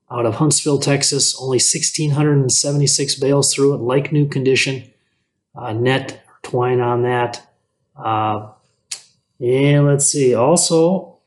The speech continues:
this might be of interest to you, a nineteen seventy-six Cub Cadet Spirit of seventy-six garden tractor from Austin, Texas. Don't see many of those around, uh, coming up on fifty years old. But again, our auction is June twenty-first.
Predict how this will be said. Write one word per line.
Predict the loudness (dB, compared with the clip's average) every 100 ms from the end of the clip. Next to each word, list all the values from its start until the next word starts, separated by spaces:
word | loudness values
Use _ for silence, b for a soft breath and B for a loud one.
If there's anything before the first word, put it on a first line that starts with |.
| _
this | -2 0
might | -2 0
be | 2
of | 2
interest | 2 2 0
to | 2
you, | 2
a | 4
nineteen | 2 2 0
seventy-six | 2 2 4 2 0 -2 -2
Cub | 0 0
Cadet | 2 2 2 0
Spirit | -2 2 4 4
of | 2
seventy-six | 0 -2 -2 0 -2 -4
garden | -2 2 4 2
tractor | 0 -2 -4 -8 -10
from | -8 -4
Austin, | -2 -2 -4 -4
Texas. | -4 -2 -4 -6
Don't | -4 -2 0
see | -2
many | -2 0
of | 2
those | 2 2
around, | 0 0 0 -2 b b b b _ _ -20
uh, | -20 -8
coming | -2 0
up | 0 -2
on | -2
fifty | 0 0 0 0
years | 2 4
old. | 4 4 2
But | 0
again, | 0 0 0
our | 2 2
auction | 0 -2 -4
is | -4
June | -2 -2
twenty-first. | 2 2 2 2 0 0 -4